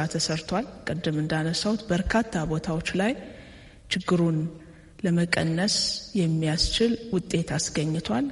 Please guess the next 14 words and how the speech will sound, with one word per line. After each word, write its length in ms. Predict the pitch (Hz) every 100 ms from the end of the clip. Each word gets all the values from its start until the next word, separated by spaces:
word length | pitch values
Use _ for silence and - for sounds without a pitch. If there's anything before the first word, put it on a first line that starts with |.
| -
ከተገመተው 920 | 190 - 185 185 175 175 170 165 156 147 151
በታች 480 | - 175 185 226 - -
የሆነ 320 | 151 165 156 151 147
ጉዳት 300 | - 170 175 160
አጋጥሟል። 640 | 165 - - 190 196 247
አንዳንድ 400 | 214 226 220 202 165
ቦታ 240 | 156 160 156
ደግሞ 280 | 160 160 170 226 294 - -
ከዛ 260 | - 180 175 180
ከፍ 240 | - 180 -
ያለ 240 | 156 156 160 170 185 -
ከተገመተው 800 | - 180 180 180 165 156 160 - 165 - 220
በላይ 320 | 165 160 165
የሆነ 340 | 175 165 170